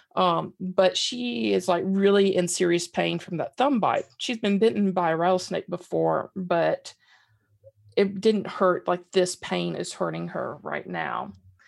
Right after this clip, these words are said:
So when they came back from the whole, like, "I'm gonna throw you in the river" incident thing, he parked, he didn't park by the house. He parked down the road on the street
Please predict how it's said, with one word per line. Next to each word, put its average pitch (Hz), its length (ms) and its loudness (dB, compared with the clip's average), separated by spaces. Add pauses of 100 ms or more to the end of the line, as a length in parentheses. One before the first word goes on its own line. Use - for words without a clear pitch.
(800)
So 226 480 4 (840)
when 226 180 0
they 233 120 2
came 302 360 0
back 202 340 4
from 190 360 0
the 185 100 2
whole, 190 580 2
like, 175 360 -4 (140)
"I'm 196 80 -4
gonna 180 160 0
throw 185 220 0
you 185 160 2
in 170 100 0
the 170 80 -6
river" 175 460 0
incident 170 560 -6 (260)
thing, 160 480 -6 (400)
he 247 260 -4
parked, 277 480 0
he 240 80 -4
didn't 330 220 -2
park 247 260 -4
by 202 120 0
the 190 100 -2
house. 185 320 0
He 240 100 -8
parked - 500 -2 (140)
down 196 280 0
the 180 100 -2
road 165 560 -4 (180)
on 175 180 -6
the 156 60 -14
street 180 640 -2